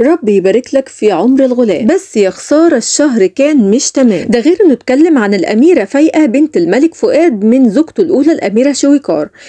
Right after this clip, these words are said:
فقال إنها كانت على علاقة غير شرعية بمحافظ القاهرة حسين فخري، ولما أبوها عرف بالأمر ده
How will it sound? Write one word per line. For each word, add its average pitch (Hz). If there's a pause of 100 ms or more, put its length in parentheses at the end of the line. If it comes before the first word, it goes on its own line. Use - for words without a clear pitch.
(220)
فقال 277
إنها 233
كانت 269
على 269
علاقة 254
غير 233
شرعية 302
بمحافظ 202
القاهرة 254
حسين 277
فخري، 175 (340)
ولما 330
أبوها 214
عرف 247
بالأمر 240
ده 330